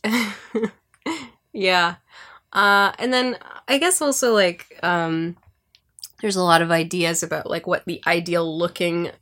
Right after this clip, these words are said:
vulva would be, and these are mainly informed by porn, and I would say usually there's, like,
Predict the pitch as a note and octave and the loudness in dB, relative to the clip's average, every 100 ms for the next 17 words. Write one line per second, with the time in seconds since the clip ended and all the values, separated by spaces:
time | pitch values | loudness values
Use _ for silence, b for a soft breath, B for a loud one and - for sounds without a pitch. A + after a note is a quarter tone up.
0 | _ _ - F3+ E3+ F3 F3 F3 E3+ E3+ | _ _ -12 -2 0 2 0 0 -2 -4
1 | E3 D#3+ E3 D#3+ - E3 D#3+ D#3+ D#3+ D#3+ | -2 0 0 -4 -6 -4 -4 -4 -4 -6
2 | D#3 D#3+ D#3+ D#3+ D#3+ D#3 D#3 D#3 D3+ G#3 | -6 -6 -6 -6 -8 -8 -4 -6 -6 -4
3 | F#3 F3+ F3 F3 D#3+ D#3 D#3+ - D#3 D#3+ | 0 0 -2 -4 -6 -6 -8 -6 -6 -4
4 | E3+ E3 E3 D#3+ D#3 - - D#3+ - D3 | -4 -4 -6 -6 -8 -10 -12 -10 -6 -6
5 | C#3+ | -8